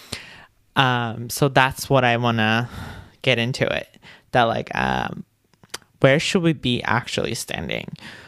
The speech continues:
I mean, I'm not certified in this <laughs> or anything at all, but this is so far what I have experienced and what I want to share that, like, that could potentially also maybe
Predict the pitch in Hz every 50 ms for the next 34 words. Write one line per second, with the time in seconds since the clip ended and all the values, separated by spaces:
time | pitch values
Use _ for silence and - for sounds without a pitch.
0 | - - - - 139 139 139 135 127 123 123 131 139 131 135 135 - 151 147 135
1 | 127 - 147 131 123 123 123 127 - - 120 127 120 110 120 117 143 139 - -
2 | - - - - - - 160 151 - - 185 - - 139 139 - - - 139 127
3 | 120 117 117 117 127 120 - 143 123 131 135 - 107 113 107 107 113 127 156 165
4 | - - 247 - - - - - - - 139 131 127 127 135 131 - 143 131 -
5 | - - - - - 139 127 - - - 123 120 120 120 120 120 117 117 - _
6 | - 131 127 131 120 123 123 123 120 - - - 113 113 117 - - - 110 117
7 | 120 143 143 - - - - 165 165 170 170 175 180 190 196 208 208 - - -
8 | - - - - - - - _ _ - 135 131 123 127 127 127 127 127 127 127
9 | 123 120 120 117 127 127 113 117 117 123 123 117 117 - - 123 - - 139 123
10 | 117 107 110 113 - - 107 110 113 107 - - - 110 120 - - - 131 -
11 | - - - - 120 113 123 - - 123 113 113 110 - - 123 143 151 - -
12 | 139 123 120 123 123 - - - - - - - - - _ - 131 131 127 123
13 | 123 123 123 123 123 120 117 -